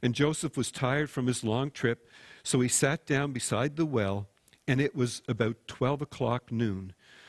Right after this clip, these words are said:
So very quickly, we find out that being open to a one-at-a-time conversation probably means that it's going to be when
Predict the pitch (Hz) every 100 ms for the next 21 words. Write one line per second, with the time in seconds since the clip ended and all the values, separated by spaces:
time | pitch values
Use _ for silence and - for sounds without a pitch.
0 | - - 147 165 202 208 - 170 - 143
1 | 139 147 - 147 151 139 139 - 113 -
2 | 156 170 139 139 139 143 139 - _ -
3 | 131 131 131 101 104 123 151 170 175 -
4 | _ 123 117 - 123 147 - 135 147 143
5 | - 113 - 120 - - - - 135 131
6 | 156 165 160 165 143 135 139 - - -
7 | 123 131 123 - - 123 131 127 - 120
8 | 101 123 104 - - - - 107 117 131
9 | 180